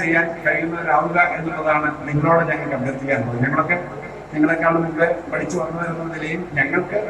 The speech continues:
ഉണ്ടായിരുന്ന അനുഭവത്തെക്കാൾ എത്രയോ വലിയ അറിവും അനുഭവവും അതിലേക്കുള്ളത്. ഇന്ന് നിങ്ങളുടെ കയ്യിലിരിക്കുന്ന ചെറിയ ഒരു ഡിജിറ്റൽ ഉപകരണം, മൊബൈൽ ഫോൺ ആയിക്കോട്ടെ, മറ്റെന്ത് ഉപകരണം ആയിക്കോട്ടെ,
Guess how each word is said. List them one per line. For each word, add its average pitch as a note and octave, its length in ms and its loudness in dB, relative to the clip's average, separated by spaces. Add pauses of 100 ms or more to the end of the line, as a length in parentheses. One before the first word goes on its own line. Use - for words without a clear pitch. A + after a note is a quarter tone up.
ഉണ്ടായിരുന്ന F#3 520 4
അനുഭവത്തെക്കാൾ F#3 640 0
എത്രയോ F3+ 360 0
വലിയ F#3+ 220 2 (640)
അറിവും F#3 340 12
അനുഭവവും F#3+ 440 8
അതിലേക്കുള്ളത്. F3 580 8 (1700)
ഇന്ന് G3+ 180 8
നിങ്ങളുടെ G#3 260 8
കയ്യിലിരിക്കുന്ന A3 640 8 (100)
ചെറിയ G3+ 260 4 (240)
ഒരു G#3+ 140 8 (1600)
ഡിജിറ്റൽ G3+ 380 8
ഉപകരണം, F#3 420 10
മൊബൈൽ F3+ 260 8
ഫോൺ G3 160 6
ആയിക്കോട്ടെ, F#3 380 8
മറ്റെന്ത് F#3+ 360 2
ഉപകരണം F3+ 320 8
ആയിക്കോട്ടെ, B2+ 360 0